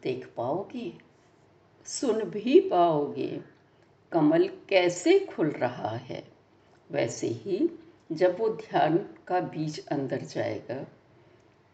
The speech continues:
तब कमल खिलेगा। तुम्हारा एनलाइटनमेंट का बोलो, जो भी बोलो, तब वो खिलेगा।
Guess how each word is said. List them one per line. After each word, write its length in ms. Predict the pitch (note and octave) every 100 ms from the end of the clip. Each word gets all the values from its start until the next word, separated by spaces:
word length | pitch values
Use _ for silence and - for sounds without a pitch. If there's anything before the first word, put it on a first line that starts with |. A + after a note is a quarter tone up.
| -
तब 260 | D4 E4+ - - _ _ _ _
कमल 360 | - D3+ E3 D#3+ -
खिलेगा। 520 | - E3 D#3+ F3+ B2 A#2+ -
तुम्हारा 560 | F#3 C3+ G#3+ E3 D#3+ C#3+ - -
एनलाइटनमेंट 960 | D3+ D3+ D3+ C#3 - B3+ C#4 G3 C#3 -
का 160 | - C3+
बोलो, 420 | C#3 A#2+ G#2+ - - _ _ _
जो 200 | D#3+ F3
भी 140 | D#3+ D3
बोलो, 360 | - F2 - - _ _ _ _ _ _ _ _ _ _ _ _ _ _ - - _ _ _
तब 200 | B3 A#3+ E3+
वो 180 | D3 -
खिलेगा। 480 | F3+ E3 E2+ -